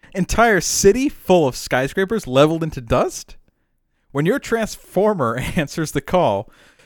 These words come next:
we know it's acting for the greater good, and we don't hold it against them. But what about you, the regular average guy? You just bought that new truck seven months ago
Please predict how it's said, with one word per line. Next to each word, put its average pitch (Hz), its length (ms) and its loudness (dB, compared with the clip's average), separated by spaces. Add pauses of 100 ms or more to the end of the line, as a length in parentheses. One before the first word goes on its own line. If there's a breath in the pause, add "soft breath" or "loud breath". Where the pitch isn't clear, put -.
(140 soft breath)
we 156 160 2
know 151 240 4
it's 117 180 -2
acting 127 380 -4
for 123 120 -6
the 107 100 -2
greater 107 320 -2
good, 104 400 -4 (220 soft breath)
and 120 160 -12
we 151 120 -8
don't 185 260 -6
hold 156 220 -6
it 120 80 -8
against 117 340 -10
them. - 240 -20 (640 soft breath)
But 151 100 -6
what 294 180 2
about 277 220 -4
you, 220 240 -4
the 117 120 -8
regular 180 400 -6
average 190 420 -8
guy? - 420 -12 (320)
You 165 100 -14
just - 220 -12
bought 117 300 -4
that 98 280 -12 (180)
new 131 460 -8
truck 143 360 -10
seven 139 340 -8
months 190 280 -12
ago 95 360 -10